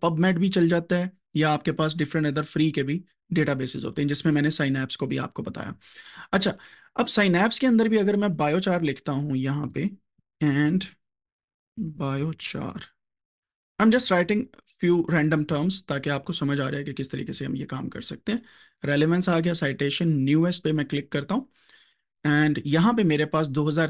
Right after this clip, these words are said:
तेईस का रिसेंट आर्टिकल है, दिसंबर के अंदर जीसीबी Bioenergy के अंदर पब्लिश हुआ, which is a very nice journal। मुझे पता है मेरे फील्ड का इस वजह से, क्योंकि पढ़ा हुआ है। अगर आपको नहीं पता तो it's up to you।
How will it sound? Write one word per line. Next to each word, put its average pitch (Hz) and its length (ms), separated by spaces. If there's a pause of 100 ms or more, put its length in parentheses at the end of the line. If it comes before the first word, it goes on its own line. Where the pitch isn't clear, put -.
(120)
तेईस 190 260
का 196 120
रिसेंट 147 380
आर्टिकल 143 360
है, 175 60
दिसंबर 143 420
के 147 100
अंदर 143 240
जीसीबी 151 400
Bioenergy 139 600
के 139 60
अंदर 131 160
पब्लिश 151 340
हुआ, 226 100
which 156 180
is 143 140
a - 220 (140)
very 208 220 (140)
nice 151 300
journal। 180 380 (140)
मुझे 147 160
पता 170 220
है 170 60
मेरे 165 140
फील्ड 156 300
का 160 60
इस 143 160
वजह 160 160
से, 165 120
क्योंकि 160 220
पढ़ा 151 220
हुआ 175 180
है। 180 80 (460)
अगर 147 160
आपको 160 200
नहीं 147 220
पता 160 240
तो 135 120
it's - 120
up - 180
to - 80
you। 117 100